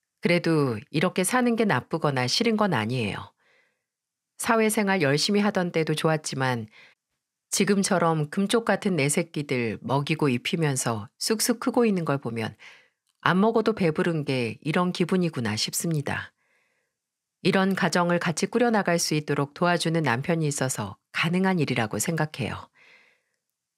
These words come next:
여자 팔자, 뒤흉박 팔자라고 어떤 남자를 만나느냐에 따라서 여자의 일생이 결정된다는 말이 있잖아요. 제가 지금처럼 이렇게 행복하고 웃음 넘치는 가정을 꾸릴 수 있었던 건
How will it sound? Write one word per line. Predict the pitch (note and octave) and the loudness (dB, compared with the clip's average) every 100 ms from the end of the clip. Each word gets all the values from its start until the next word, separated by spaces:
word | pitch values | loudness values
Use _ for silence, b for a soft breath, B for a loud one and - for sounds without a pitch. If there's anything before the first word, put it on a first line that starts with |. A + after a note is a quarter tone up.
| - | -2
여자 | C#3 D#3 F3 | 0 2 0
팔자, | - E3 D3+ D3+ C#3+ | 0 -2 0 0 0
뒤흉박 | C#3 F#3+ G3 G3 F#3 | 0 0 2 0 0
팔자라고 | A3 G#3 G3 D#3 A#2 G2+ F#2+ B B B B _ _ | -2 0 0 0 -2 -8 -10 B B B B _ _
어떤 | - D#3+ A3+ G#3+ | -2 0 2 2
남자를 | G#3 F#3 F3+ F#3 | 2 2 2 2
만나느냐에 | C#3+ D#3+ F#3 F3+ E3 D3+ | 2 2 2 2 2 2
따라서 | D3+ F3 D3+ - B2 G#2+ - _ _ - | 0 0 0 0 -2 -2 -10 _ _ -2
여자의 | D3 E3+ F#3 D#3+ | 0 2 2 2
일생이 | D3+ D#3 D#3 | 0 0 0
결정된다는 | D#3 D#3 D3 F3+ F3 D#3 D3+ C#3+ | 0 0 0 0 0 0 0 0
말이 | B2+ G#2 B2+ | -2 -2 -4
있잖아요. | B2 D3+ C#3 A#2 C#3 D#3+ - b b b b b _ _ _ _ _ _ | -2 -2 0 0 0 -2 -6 b b b b b _ _ _ _ _ _
제가 | F3+ E3+ | 0 0
지금처럼 | E3+ G3+ G3+ G3+ G#3 F3+ E3+ | 0 0 0 2 2 2 2
이렇게 | E3 D#3+ E3+ | 0 0 0
행복하고 | A3 A#3 B3+ A#3 F3 - A#2 G2 - _ | 0 0 0 0 -2 -2 -6 -6 -12 _
웃음 | F3+ - A#3+ | -4 0 2
넘치는 | G3+ D#3 - E3+ | 2 2 0 -2
가정을 | D#3+ D#3 D3+ C#3 | 0 0 2 0
꾸릴 | C#3 A3 A3 | -2 2 2
수 | G#3+ | 2
있었던 | C#3+ - E3 C#3 A#2+ | 0 0 0 -2 -4
건 | A2+ F#2 | -6 -8